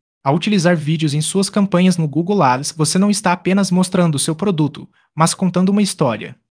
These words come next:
Uma história envolvente pode capturar a atenção do seu público e criar uma conexão emocional, fundamental para aumentar o reconhecimento da sua marca. Para entender melhor como essa estratégia pode ser aplicada, confira as vantagens do marketing em vídeo.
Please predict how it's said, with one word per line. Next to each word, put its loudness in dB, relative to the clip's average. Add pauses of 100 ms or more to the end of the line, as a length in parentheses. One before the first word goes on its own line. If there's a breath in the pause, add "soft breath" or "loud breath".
(140)
Uma -2
história 0
envolvente 0
pode -2
capturar -2
a 2
atenção -2
do -2
seu -4
público -4
e -10
criar 0
uma 2
conexão -2
emocional, 0
fundamental 2
para 0
aumentar 2
o 2
reconhecimento 0
da 0
sua 0
marca. -4 (320)
Para -6
entender -2
melhor 0
como -2
essa -2
estratégia -2
pode -4
ser -4
aplicada, -4
confira -4
as -4
vantagens -2
do -6
marketing -6
em -2
vídeo. -10